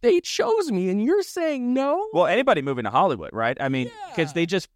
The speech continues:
Speaker 2: they're just predators of
Speaker 1: Well,
Speaker 2: dreams.
Speaker 1: and when
Speaker 2: Speaking of
Speaker 1: you're in
Speaker 2: dreams,
Speaker 1: S-,
Speaker 2: right.
Speaker 1: and when you're in Sa-, yeah, speaking of dreams,
Speaker 2: Yeah.
Speaker 1: and when you're in South Dakota, and you're
Speaker 2: Yeah.
Speaker 1: a little kid with a dream,
Speaker 2: Right.
Speaker 1: and someone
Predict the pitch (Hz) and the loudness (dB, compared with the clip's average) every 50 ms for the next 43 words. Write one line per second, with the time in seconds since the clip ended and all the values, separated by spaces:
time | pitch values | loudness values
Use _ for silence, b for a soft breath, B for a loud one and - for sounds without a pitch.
0 | _ _ _ _ _ 120 123 143 143 135 175 156 - - 160 151 156 170 160 147 | _ _ _ _ _ -6 -4 -4 -2 -2 -2 -4 -4 -2 0 0 0 0 0 0
1 | 139 135 - - 131 120 254 262 - 139 175 220 185 117 95 - 185 160 143 131 | -2 -2 -2 -4 -6 -6 -6 -4 -2 0 0 0 0 -2 -6 -6 -6 -4 -4 -2
2 | 139 123 127 285 127 147 175 135 107 - - 113 120 143 156 - - _ 156 156 | -2 -2 -2 0 0 -2 -2 -2 -4 -6 -4 0 0 2 2 0 -4 _ -6 -4
3 | 151 151 156 170 220 311 226 123 110 - - - - - - - - 175 220 233 | -4 -2 -2 0 0 0 0 -2 -6 -12 -16 -14 -10 -8 -6 -4 -2 -2 -2 -2
4 | 190 - - - 240 311 - - 123 113 113 117 120 98 - - 156 170 185 208 | -2 -4 -6 -6 -6 -6 -4 -6 -10 -6 -4 -2 -2 -2 -2 -4 -2 -2 0 0
5 | 294 370 320 139 - - - - 196 196 190 - - 147 - - 190 196 185 160 | 0 0 -2 -2 -4 -6 -2 0 0 0 0 -2 -4 -8 -2 0 2 2 2 0
6 | 139 127 127 131 120 120 110 120 160 165 170 156 - - 190 185 170 160 147 143 | 0 -2 -4 -4 -2 -2 -2 0 2 0 0 0 0 -2 -4 -4 -2 -2 -4 -4
7 | 143 127 135 143 165 202 233 214 160 135 127 123 123 117 120 127 123 113 - 151 | -4 -8 -6 -4 -2 -2 0 0 0 -2 -2 -4 -2 0 2 2 2 2 -2 -6
8 | 151 - 190 185 185 170 160 | -4 -2 0 0 2 0 -2